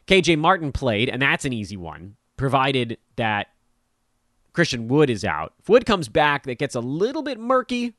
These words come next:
I'm not sure that he does. I think you probably still go Martin. 'Cause even if Wood comes back, I don't,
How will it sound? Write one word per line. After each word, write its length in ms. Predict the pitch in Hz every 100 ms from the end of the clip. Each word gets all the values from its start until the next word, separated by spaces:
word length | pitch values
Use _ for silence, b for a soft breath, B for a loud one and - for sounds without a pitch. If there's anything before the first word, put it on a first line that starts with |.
| _
I'm 80 | -
not 140 | 165
sure 160 | - 156
that 100 | 139
he 80 | 117
does. 520 | - 117 135 147 - _ _ _ _ _ _ _ _ _ _
I 20 |
think 140 | 190 139
you 60 |
probably 280 | - 139 127
still 440 | 110 - 135 123 110
go 260 | 113 110
Martin. 520 | 95 95 90 78 78 -
'Cause 120 | 139
even 160 | 262 254
if 80 |
Wood 180 | 165 170
comes 180 | 151 120
back, 300 | - 113 104
I 60 | 101
don't, 200 | 117